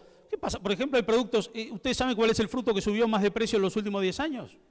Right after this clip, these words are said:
La palta, el aguacate. ¿Por qué? Porque no hay agua. Cada palta se consume para crecer ciento sesenta y cuatro litros de agua. ¿Ah?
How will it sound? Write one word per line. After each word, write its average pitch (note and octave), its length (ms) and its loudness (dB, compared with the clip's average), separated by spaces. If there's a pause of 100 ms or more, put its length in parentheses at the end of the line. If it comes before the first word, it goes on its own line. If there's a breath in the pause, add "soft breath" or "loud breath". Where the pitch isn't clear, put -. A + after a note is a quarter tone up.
(1160)
La D3 140 -6
palta, D3+ 500 -2
el E3 100 -2
aguacate. D#3+ 600 -2 (560)
¿Por F3 140 -4
qué? C4+ 340 -2 (640 soft breath)
Porque D#3+ 220 -4
no F#3+ 80 -2
hay G3+ 100 2
agua. E3 460 4 (300)
Cada G#3 280 4
palta A#3+ 300 2
se - 140 -2
consume G#3 440 0
para F3 280 0
crecer F#3+ 320 0
ciento G#3+ 260 -2
sesenta E3+ 320 -2
y E3+ 60 -2
cuatro F#3 260 2
litros F3 300 2
de D#3+ 100 4
agua. B2+ 300 -4 (600 soft breath)
¿Ah? F#3 140 -6